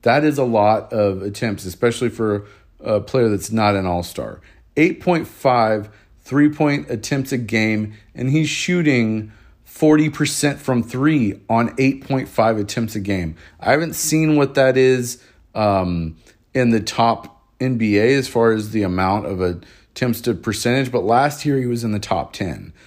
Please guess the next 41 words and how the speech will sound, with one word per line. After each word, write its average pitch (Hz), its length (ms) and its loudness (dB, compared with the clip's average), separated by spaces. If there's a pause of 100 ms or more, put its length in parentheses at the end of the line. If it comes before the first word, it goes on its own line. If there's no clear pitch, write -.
(160)
So 117 540 0 (160)
I 120 160 2
think 151 200 0
he's 123 140 -2
probably 113 400 2
still 113 360 2
up 117 160 0
there, 87 280 -2 (180)
and 110 120 -2
he's 120 160 0
shooting 151 280 0
even 104 200 0
more 123 360 2
attempts 90 400 -4
this 92 280 -6
year 92 320 -6 (300)
and 107 360 -4
hitting 123 280 0
at 104 60 -2
a 101 60 -2
higher 98 300 0
clip - 340 0
so 120 160 0
far. 107 420 0 (280)
I 127 40 -8
mean, 156 140 2
he 185 60 4
was - 240 -2
basically 123 500 0
forty 104 240 -2
percent 98 360 -8
last 104 360 -2
year, 85 140 -6
but 76 240 -6 (380)
if 104 120 -6
he 180 140 2
keeps 214 280 -2
this 185 220 2
up, 123 320 2
I 117 80 0
mean, 117 480 -2